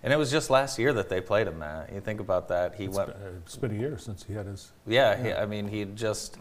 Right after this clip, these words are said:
Speaker 1: a couple months after finishing that tournament, had that car accident and, uh, somehow able to play with his son. So that'll be cool. Golf is better when Tiger's involved.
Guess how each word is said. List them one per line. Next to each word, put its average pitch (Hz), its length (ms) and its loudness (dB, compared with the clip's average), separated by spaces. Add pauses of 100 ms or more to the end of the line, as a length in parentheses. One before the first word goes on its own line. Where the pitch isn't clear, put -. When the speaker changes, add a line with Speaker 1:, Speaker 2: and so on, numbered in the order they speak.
(600)
Speaker 1:
a - 60 -10
couple 110 260 -2
months 104 260 -2
after 104 220 0
finishing 104 460 -6
that 92 180 -6
tournament, 110 420 -2
had 92 200 0
that 90 180 -2
car 110 240 8
accident 101 640 0
and, 90 340 -6
uh, 85 320 2
somehow 95 680 0 (720)
able 95 220 -2
to 90 80 -6
play 90 240 -2
with 87 140 -6
his 87 100 -10
son. 85 240 -2
So 110 120 -6
that'll 110 180 0
be 95 120 -6
cool. 87 240 -8
Golf 110 340 4
is 101 100 -2
better 95 260 2
when 92 180 -4
Tiger's 92 380 -4
involved. 87 460 -6